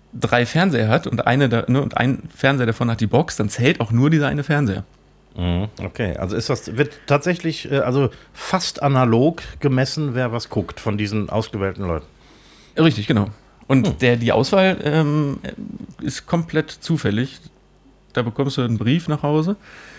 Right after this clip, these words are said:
Speaker 1: mit so einem Personenfragebogen und wenn du ins Raster passt, dann bist du dabei.
Speaker 2: Schicken sie dir das Gerät.
Speaker 1: Ja.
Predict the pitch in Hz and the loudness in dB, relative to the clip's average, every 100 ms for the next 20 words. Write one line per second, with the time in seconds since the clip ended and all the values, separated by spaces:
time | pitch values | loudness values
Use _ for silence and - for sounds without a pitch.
0 | - - - _ _ _ _ _ _ _ | -20 -20 -20 _ _ _ _ _ _ _
1 | _ - - 170 - 139 131 120 131 165 | _ -20 -4 -2 0 2 2 2 4 2
2 | 160 151 156 156 147 156 180 - _ - | 2 2 2 2 4 4 2 -6 _ -4
3 | 120 131 139 123 113 123 - 151 - 151 | -2 2 2 2 0 -2 0 -2 0 -4
4 | - - - 131 135 131 135 - _ _ | -6 -10 -4 -2 0 -2 -6 -16 _ _
5 | - - - 135 123 120 107 104 - - | -20 -18 -8 -6 -2 -2 -2 -2 -6 -18
6 | - - _ - - 143 117 110 104 95 | -20 -20 _ -16 -6 -4 -2 0 2 2
7 | 92 92 82 78 - - - - - - | 0 -2 0 0 -2 -12 -18 -20 -20 -20
8 | - - - - - | -20 -20 -20 -10 -8